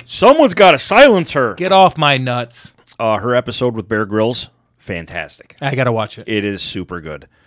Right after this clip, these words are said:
Speaker 1: N-, nothing, nothing cra-, I mean, she, she does show you that she's a human being, and human beings are scared of certain things, especially when you're hanging on the side of a couple thousand foot mountain cliff. Um, but it, she's all,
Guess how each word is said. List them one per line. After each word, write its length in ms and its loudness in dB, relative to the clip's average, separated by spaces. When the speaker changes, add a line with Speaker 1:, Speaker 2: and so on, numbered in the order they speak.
Speaker 1:
N-, 120 -10
nothing, 400 -8
nothing 400 -8
cra-, 240 -6
I 60 -10
mean, 260 -6
she, 220 -16
she 220 -4
does 220 4
show 200 2
you 200 2
that 140 -4
she's 160 -12
a 40 -10
human 260 -4
being, 380 -2
and 260 -12
human 220 -8
beings 280 -6
are 80 -10
scared 360 -2
of 100 -8
certain 280 -10
things, 340 -8
especially 440 -10
when 120 -8
you're 220 -12
hanging 460 -10
on 100 -14
the 180 -16
side 260 -6
of 100 -8
a 80 -14
couple 200 -10
thousand 360 -12
foot 180 -12
mountain 300 -12
cliff. 360 -12
Um, 320 -6
but 240 -6
it, 300 -4
she's 420 -6
all, 460 -2